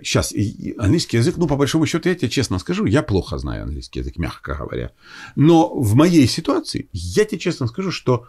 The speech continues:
тот же Google переводчик с английскими текстами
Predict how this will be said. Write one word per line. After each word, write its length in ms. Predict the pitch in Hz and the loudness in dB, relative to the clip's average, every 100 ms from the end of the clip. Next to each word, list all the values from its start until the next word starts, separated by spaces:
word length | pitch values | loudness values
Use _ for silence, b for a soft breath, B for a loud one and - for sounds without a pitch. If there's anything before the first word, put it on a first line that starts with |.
| 202 - | -4 2
тот 140 | 147 | 4
же 120 | 120 | 6
Google 340 | 110 170 117 117 | 6 6 6 4
переводчик 720 | 139 180 381 - - - _ _ _ _ - | 2 4 2 2 -12 -14 _ _ _ _ -8
с 140 | - | 2
английскими 680 | 151 170 214 202 - - 117 | 4 6 6 2 -2 0 2
текстами 720 | 120 262 277 - - 85 71 | 2 -2 -4 -6 -2 -2 -4